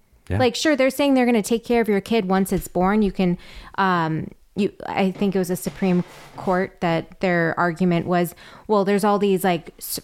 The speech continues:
Speaker 2: surrender places you can
Speaker 1: Yeah.
Speaker 2: take your kid." It's like, what about actually carrying the child to term
Speaker 1: Right.
Speaker 2: and delivering
Speaker 1: Well,
Speaker 2: it?
Speaker 1: you shouldn't have been horny.
Speaker 2: <laughs>
Speaker 1: That's what you get for sinning.
Speaker 2: Yeah.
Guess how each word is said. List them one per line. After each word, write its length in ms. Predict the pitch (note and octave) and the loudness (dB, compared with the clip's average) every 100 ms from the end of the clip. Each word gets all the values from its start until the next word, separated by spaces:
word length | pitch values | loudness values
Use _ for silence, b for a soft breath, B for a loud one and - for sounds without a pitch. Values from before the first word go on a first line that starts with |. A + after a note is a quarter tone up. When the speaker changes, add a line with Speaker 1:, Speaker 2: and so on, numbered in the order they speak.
| _ | _
Speaker 2:
surrender 560 | - G#3+ F3+ F#3 G3 F#3+ | -4 -2 2 2 2 0
places 420 | F3+ D#3 E3+ D3 | -2 -2 -4 -6
you 80 | D#3+ | -2
can 140 | - | 0
Speaker 1:
Yeah. 140 | E3+ | 0
Speaker 2:
take 80 | C#3+ | 0
your 100 | D#3+ | -6
kid." 300 | - F#3 D3 | -2 -2 0
It's 160 | E3+ - | 0 -2
like, 160 | A3 | -2
what 320 | A3+ A#3 D4 E4+ | -2 0 2 2
about 480 | F4 E4+ D4 - _ _ | 4 2 2 -6 _ _
actually 460 | A#3 B3 - C4+ A#3 | 0 0 0 0 0
carrying 420 | - A#3+ A#3+ A#3 | 0 2 4 4
the 100 | A3 | 2
child 360 | A3+ A3 G3+ G3 | 2 2 2 0
to 220 | A3+ G#3 | -2 -4
term 420 | - G#3+ G#3+ F#3+ | -2 0 2 2
Speaker 1:
Right. 100 | F3 | 0
Speaker 2:
and 300 | F3+ F3 E3+ b b b - | 0 0 0 b b b -2
delivering 580 | G3 G3 G3 F#3 E3+ | 2 2 2 2 2
Speaker 1:
Well, 100 | C#3+ | 2
Speaker 2:
it? 60 | C3+ | 0
Speaker 1:
you 60 | C#3 | 0
shouldn't 260 | - C#3+ | 0 0
have 60 | A#2+ | 0
been 120 | A2+ | 0
horny. 460 | G#2+ E3+ G#2+ C2+ - _ _ _ _ | 0 0 -2 -6 -16 _ _ _ _
Speaker 2:
<laughs> 340 | A#3 - - - | -2 -2 -8 -6
Speaker 1:
That's 200 | G#2+ A#2 | -4 -4
what 180 | G2+ | -4
you 80 | G#2 | -4
get 180 | F#2+ C3+ | -2 -4
for 120 | - | -4
sinning. 500 | E2 - C#3+ D2 C#2 C2 _ _ _ _ _ _ | -4 -2 -2 -4 -10 -16 _ _ _ _ _ _
Speaker 2:
Yeah. 280 | F3 D#3+ C#3+ | -6 -4 -6